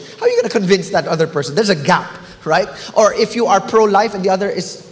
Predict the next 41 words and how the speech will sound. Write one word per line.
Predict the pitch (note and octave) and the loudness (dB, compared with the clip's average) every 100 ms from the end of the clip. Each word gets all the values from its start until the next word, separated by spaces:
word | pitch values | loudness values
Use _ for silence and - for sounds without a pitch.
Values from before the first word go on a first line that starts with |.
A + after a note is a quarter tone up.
| - - | -16 -4
pro-non-life, | G3 - - - - - _ _ _ _ B2+ D3 G3 G3+ A3 G#3+ E3 | -4 -4 -12 -20 -20 -20 _ _ _ _ -6 -4 -2 -2 -4 -8 -10
or, | D#3+ | -8
or, | D#3 - | -8 -8
or | D3+ C#3+ | -6 -8
what | - - - - | -10 -18 -20 -12
do | |
you | E3+ | -8
say, | D3+ | -6
pro-death? | - - E3+ C#3 E3+ G#3+ - - - - | -6 0 0 2 -2 -2 -8 -18 -20 -16
Is | D#3 | -8
there | F#3 | -8
such | F#3 - | -6 -6
a | |
thing? | D#3 G#3+ G#3+ | -4 -4 -4
So | - B3+ - - - - - - | 0 0 0 -12 -16 -16 -18 -4
you | G#3 | 0
look | A3+ C4 B3 | 2 0 0
for | B3 | 0
somebody | B3 A#3 A#3+ | 0 0 0
who | A3 | 2
is | A3 - | 0 0
closest | - G#3+ G#3+ G#3+ G#3+ G#3 - | -6 0 2 2 0 -2 -4
to | G#3 | -4
your | G3 | -2
principles | - G3+ F#3+ G3+ F#3+ D#3+ - - - - | -2 -2 -2 -4 -4 -6 -8 -18 -20 -14
because | D#3+ D#3+ D#3+ | -8 -6 -6
you | D#3 | -6
can | D#3 C3+ | -6 -2
pray | D3 | -4
for | C3+ B2+ | -2 -6
them. | B2 G#2 - - - | -8 -10 -18 -20 -4
Here's | G#3+ G3+ | 2 2
the | G3 | 2
second | F#3 F3 D3 | 0 -2 -2
thing. | D3+ G#2+ - - - - - - D#3 | -4 -6 -12 -20 -14 -14 -14 -12 -10
It's | - | -6
called | - F3 F3+ D3+ C#3+ - - - - - | 0 4 4 0 -8 -12 -20 -20 -20 -16
competence. | - D3+ D3 B2+ C3 A2 F2+ - - - | -4 -4 -4 -6 -6 -6 -8 -12 -14 -8
Everybody | - E3+ E3 D#3 | -2 0 0 0
say | D3+ D#3 | -4 -6
competence. | - D#3 C3+ G2 F#2 - | -6 -8 -8 -14 -16 -18